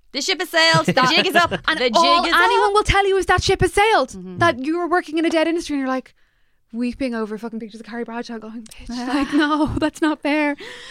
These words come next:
Speaker 2: Like, that is, uh, so you, and YouTube is the platform now.
Speaker 1: Yeah,
Speaker 2: The,
Speaker 1: so what
Speaker 2: the
Speaker 1: would they be? So let's see. So we'd have a YouTuber,
Speaker 2: Like a confessional YouTuber.
Speaker 1: an influencer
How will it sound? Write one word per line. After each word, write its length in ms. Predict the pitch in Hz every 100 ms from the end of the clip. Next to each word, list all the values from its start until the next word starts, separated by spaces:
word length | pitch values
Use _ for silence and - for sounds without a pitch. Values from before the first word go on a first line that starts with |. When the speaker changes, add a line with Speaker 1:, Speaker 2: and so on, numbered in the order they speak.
| -
Speaker 2:
Like, 320 | 254 233 - - -
that 220 | 247 247
is, 180 | 220 226
uh, 360 | 190 180 - - _ -
so 100 | 277
you, 240 | 262 254
and 120 | 247 214
YouTube 340 | 233 - 220
is 140 | 233
the 80 | 233
platform 380 | 247 233 - 233
now. 160 | 269 269
Speaker 1:
Yeah, 160 | 277
Speaker 2:
The, 80 | 254
Speaker 1:
so 60 | 277
what 100 | 285
Speaker 2:
the 60 |
Speaker 1:
would 80 | 214
they 80 | 262
be? 200 | 214 208
So 280 | 185 202 190 -
let's 180 | 175 -
see. 240 | 180 175 _ _ -
So 80 | 196
we'd 120 | 196
have 100 | 196
a 40 |
YouTuber, 640 | 190 226 - 233 220 233 254 -
Speaker 2:
Like 80 | 269
a 60 |
confessional 480 | 254 247 226 - 240
YouTuber. 320 | 196 196 208
Speaker 1:
an 80 | 220
influencer 800 | 214 214 - 202 190 - 196